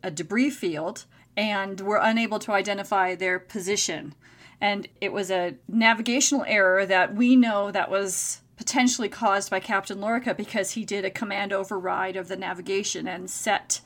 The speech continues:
the, the ship to go s-, to an unlo-, unknown location. Or it could have been an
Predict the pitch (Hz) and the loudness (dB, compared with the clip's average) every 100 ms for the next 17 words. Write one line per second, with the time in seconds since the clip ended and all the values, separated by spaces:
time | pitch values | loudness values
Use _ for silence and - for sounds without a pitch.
0 | _ - 165 214 185 175 180 - - 180 | _ -18 -8 -6 -4 -6 -8 -12 -14 -6
1 | 196 - 233 - 247 202 196 196 - - | -2 0 0 -2 -2 2 0 0 -4 -6
2 | - - - 214 - 196 196 185 185 - | -8 -6 -4 -2 0 -2 -2 -4 -6 -4
3 | 208 214 202 190 190 170 - 277 254 - | -2 -2 -4 -6 -6 -8 -4 -2 -2 -4
4 | - - _ - 240 185 185 294 - 202 | -8 -16 _ -4 0 2 2 0 -2 -2
5 | 202 226 196 185 190 185 185 180 196 | -2 -4 -4 -4 -4 -2 -4 -2 -2